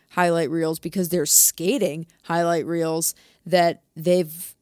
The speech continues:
they've just worked themselves up to this point where, well, they can't do it if it's not gonna look good. And that's what it just,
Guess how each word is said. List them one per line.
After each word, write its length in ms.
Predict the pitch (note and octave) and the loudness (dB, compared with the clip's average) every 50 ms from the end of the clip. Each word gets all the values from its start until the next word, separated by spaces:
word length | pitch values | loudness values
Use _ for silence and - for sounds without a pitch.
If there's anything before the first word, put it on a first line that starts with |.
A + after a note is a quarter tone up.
| _ - | _ -10
they've 340 | F3 F3 F3 E3+ F3 D#3+ | -4 0 2 2 0 0
just 220 | - - E3+ E3+ E3 | -2 -4 -4 -4 -4
worked 340 | D#3+ D#3+ E3+ F3 E3+ - - | -4 -2 -2 -2 -4 -6 -6
themselves 480 | F3 E3+ F#3 - F3 E3 E3 D#3+ E3 | -6 -4 -2 -2 -2 -2 -2 -2 -2
up 260 | E3+ D#3+ D3+ _ _ _ | -2 -2 -2 _ _ _
to 220 | - - F3 D#3+ | -4 -2 -2 -2
this 220 | D3 D#3 D#3+ E3 - | -2 -4 -6 -6 -8
point 380 | _ - E3 E3 E3 D#3 - | _ -10 -8 -8 -6 -8 -8
where, 360 | - D#3 D#3+ D#3+ D#3+ D#3+ D#3+ _ _ _ _ _ _ _ _ _ _ | -8 -6 -4 -4 -4 -4 -6 _ _ _ _ _ _ _ _ _ _
well, 120 | - - | -14 -12
they 80 | - - | -12 -12
can't 300 | - - G#3 G#3 G3 F3+ | -10 -8 -6 -6 -6 -6
do 200 | - A3 C4 D4 | -8 -6 -4 -2
it 80 | C#4 A3 | -4 -4
if 100 | F#3+ F3+ | -4 -8
it's 120 | F3 - | -8 -8
not 140 | F#3+ G3 G3 | -8 -8 -8
gonna 180 | - F#3 F3+ | -6 -6 -6
look 180 | F3+ F#3+ G3+ _ | -6 -6 -8 _
good. 380 | - F3+ D#3+ C#3+ C3 B2+ B2+ - - | -4 -4 -2 -2 -4 -6 -10 -14 -8
And 160 | - F#3+ A3+ | -6 -4 -4
that's 160 | C4 - - | -4 -4 -4
what 100 | D4 D4 | -2 -2
it 120 | B3 F#3+ - | -4 -4 -4
just, 260 | - G3+ F#3 - | -8 -8 -6 -8